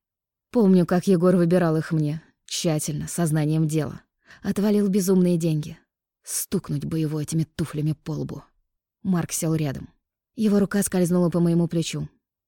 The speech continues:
Замерла на лямке платья. «Ты очень красивая». И без него знаю, что не уродина. «Егор идиот, что так поступил с тобой. Он не стоит тебя, поверь».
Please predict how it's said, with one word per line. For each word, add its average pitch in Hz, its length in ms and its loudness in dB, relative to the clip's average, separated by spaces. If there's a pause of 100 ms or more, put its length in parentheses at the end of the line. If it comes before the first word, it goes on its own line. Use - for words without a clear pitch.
Замерла 160 520 0
на 151 120 0
лямке 147 340 -4
платья. - 540 -10 (460)
«Ты - 180 -16
очень - 380 -12
красивая». - 640 -12 (600)
И 208 120 -6
без 185 160 -2
него 185 260 2
знаю, 156 400 -2
что - 220 -6
не 151 140 2
уродина. 151 500 -4 (560)
«Егор 143 420 -8
идиот, 143 440 -8
что - 240 -16
так - 180 -14
поступил - 460 -14
с - 80 -18
тобой. - 400 -14 (380)
Он 143 120 -8
не - 180 -8
стоит 165 400 -12
тебя, - 280 -14 (340)
поверь». - 500 -12